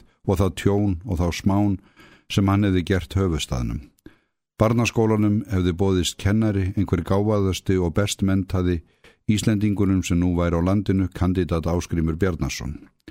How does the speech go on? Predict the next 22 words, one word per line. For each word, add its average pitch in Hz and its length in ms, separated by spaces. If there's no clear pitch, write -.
Sá 117 200
maður 110 480
hefði 95 280
svo 98 120
mikinn 101 460
áhuga 104 380
á 87 60
lýðfræðslumálum 101 920
að 101 140
hann 113 160
hefði 104 300
ætlað 92 380
að 87 100
leggja 110 280
í 87 80
sölurnar 101 600
ekki 90 240
allfáar 98 500
stundir 104 460
á 87 80
hverri 82 320
viku. 87 320